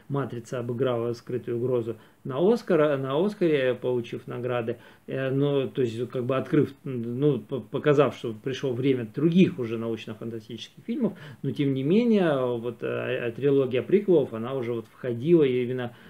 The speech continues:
э, по своей энергетике, э, по своему, по своей работе с сюжетом, с монтажом, с ритмом, она х-, входила в новый век именно что, да, и поэтому сегодня она смотрится гораздо более, э, свежо, э,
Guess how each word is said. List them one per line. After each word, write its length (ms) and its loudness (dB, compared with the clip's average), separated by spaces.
э, 600 0
по 160 4
своей 320 -4
энергетике, 920 4
э, 60 -10
по 360 4
своему, 420 -2
по 140 -4
своей 240 0
работе 600 -2
с 140 -20
сюжетом, 600 4
с 100 -14
монтажом, 720 2
с 120 -12
ритмом, 500 -2
она 280 2
х-, 280 -2
входила 420 6
в 120 4
новый 280 6
век 240 -2
именно 320 -16
что, 220 -20
да, 280 -6
и 120 -2
поэтому 420 -2
сегодня 720 0
она 220 -4
смотрится 520 -2
гораздо 540 0
более, 800 -6
э, 60 -10
свежо, 720 6
э, 500 0